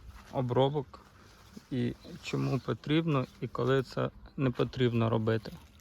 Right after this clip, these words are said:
Є у мене дуже хороші знайомі, які займаються виробництвом біопрепаратів компанії Жива Земля. І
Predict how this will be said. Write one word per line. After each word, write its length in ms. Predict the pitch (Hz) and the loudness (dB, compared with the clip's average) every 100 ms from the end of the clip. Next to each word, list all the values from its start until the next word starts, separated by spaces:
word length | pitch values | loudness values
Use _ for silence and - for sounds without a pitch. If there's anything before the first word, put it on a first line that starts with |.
| - - - - - - - - - - - - - - - - | -20 -20 -20 -20 -20 -20 -20 -20 -20 -20 -20 -20 -20 -20 -20 -4
Є 140 | 139 | -2
у 80 | 180 | 2
мене 320 | 143 139 131 | 2 4 2
дуже 280 | 120 127 127 | 2 0 -2
хороші 400 | - - 123 - | -4 -2 -2 -2
знайомі, 480 | 120 131 151 202 170 - - - - - - | -4 0 2 2 0 -6 -20 -20 -20 -20 -8
які 420 | 117 - 139 135 - 170 | -8 -4 -2 -2 -6 -6
займаються 680 | 127 131 135 135 123 - | 0 2 4 4 0 -2
виробництвом 840 | 123 123 127 131 135 - - 120 117 - - - - - - - - | -4 -2 -2 0 -2 -4 -2 -2 -2 -10 -20 -20 -20 -20 -20 -20 -6
біопрепаратів 1000 | 135 131 123 - 113 127 127 139 - 117 - - - - - - - - - - - - | 2 2 2 0 2 6 8 6 2 -6 -6 -20 -20 -20 -20 -20 -20 -20 -20 -20 -20 -18
компанії 560 | - 131 135 139 135 127 | -6 -2 2 2 2 0
Жива 320 | 117 120 123 | 0 4 6
Земля. 420 | 123 120 110 107 - - - - - - - - - - - - - - - - - - _ _ - - | 6 2 4 0 -2 -12 -16 -20 -20 -20 -20 -20 -20 -20 -20 -20 -16 -16 -18 -20 -20 -20 _ _ -20 -10
І 420 | 127 131 131 | -6 -4 -4